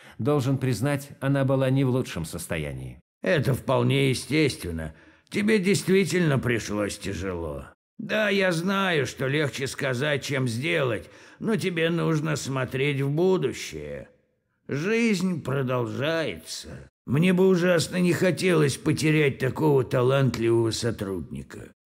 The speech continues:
Speaker 2: Так что добро пожаловать обратно.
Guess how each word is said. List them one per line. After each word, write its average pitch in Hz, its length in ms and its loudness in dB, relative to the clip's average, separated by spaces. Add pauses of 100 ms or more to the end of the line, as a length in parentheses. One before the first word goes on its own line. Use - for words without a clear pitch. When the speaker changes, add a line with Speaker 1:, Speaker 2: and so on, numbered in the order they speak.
(120)
Speaker 2:
Так 170 240 2
что 180 320 0
добро 160 420 2
пожаловать 147 800 2
обратно. 107 720 -4